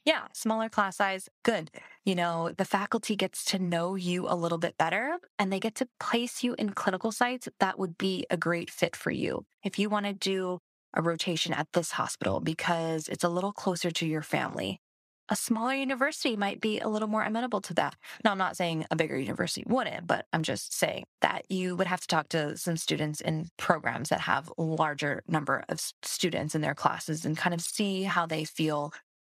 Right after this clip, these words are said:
about that individualized attention. Because really, at the end of the day, you are paying a school a ton, you are paying them hundreds of thousands of dollars, right,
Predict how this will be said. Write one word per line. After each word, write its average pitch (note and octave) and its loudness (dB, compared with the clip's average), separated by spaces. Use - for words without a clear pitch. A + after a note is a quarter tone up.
about D3+ 0
that D3+ 4
individualized D#3 0
attention. F#3+ -2
Because A#3+ 0
really, C#4 0
at - 2
the - 0
end A3 0
of A#3+ -2
the A#3 -2
day, F#3 0
you F#3+ -2
are - 0
paying G3 -2
a F#3 2
school D#3+ 0
a D#3+ 2
ton, - -2
you A3+ -2
are A3+ 0
paying A3 -2
them G#3+ -2
hundreds B3+ 0
of F3+ -2
thousands D3+ 0
of E3 -8
dollars, - 0
right, G#3 0